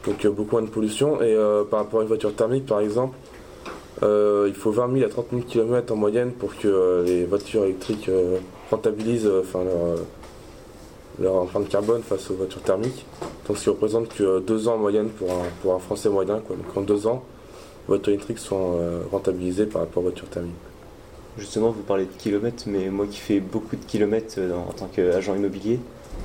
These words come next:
Speaker 2: euh, il faut recharger beaucoup la voiture. Euh, en une recharge par jour, euh, ça suffit pas, parce que je, je fais beaucoup de kilomètres, donc c'est pas suffisant pour, euh,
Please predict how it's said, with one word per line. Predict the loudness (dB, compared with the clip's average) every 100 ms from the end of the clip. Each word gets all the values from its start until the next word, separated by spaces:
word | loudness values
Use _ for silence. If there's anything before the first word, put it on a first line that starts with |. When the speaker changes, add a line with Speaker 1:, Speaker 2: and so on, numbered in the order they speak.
| -6 2
Speaker 2:
euh, | 4 4 0
il |
faut | 0 2 2 2
recharger | -2 -4 -2 0 0
beaucoup | 0 -4 0
la | 0
voiture. | 2 -2 -2 -4 -4 -14 -18 -18 -20 -20 -16 0
Euh, | 4 6 4 2
en | 0 0
une | 0 2
recharge | 2 0 -2 -4 -4
par | -4
jour, | 0 -2 2
euh, | 2 2
ça | 0 -4
suffit | -4 -8 -2
pas, | -2
parce | -2 -6 -8
que | -6
je, | -6 -10 -14 -14 -16 -18 -14
je | -4
fais | 0
beaucoup | 0 -2
de |
kilomètres, | -2 0 2 2 -2 -14 -20 -18 -20 -20 -2
donc | 0 2
c'est | 0
pas | 0
suffisant | -2 -2 -2 0 0
pour, | 0 -2 2
euh, | 2 4